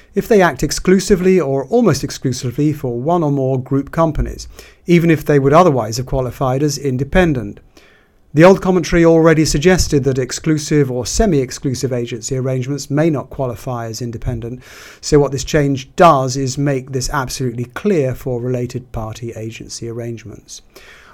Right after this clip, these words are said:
Obviously, the proposed changes to the Model Convention will only be relevant if they're included in a particular treaty, and the multilateral instrument gives the opportunity to do that on a large scale.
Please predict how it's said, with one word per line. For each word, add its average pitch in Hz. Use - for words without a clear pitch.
Obviously, 127
the 131
proposed 139
changes 143
to 147
the 147
Model 147
Convention 156
will 156
only 185
be 165
relevant 160
if 156
they're 170
included 170
in 175
a 170
particular 175
treaty, 143
and 226
the 226
multilateral 170
instrument 123
gives 127
the 135
opportunity 123
to -
do 196
that 117
on 233
a 156
large 120
scale. 143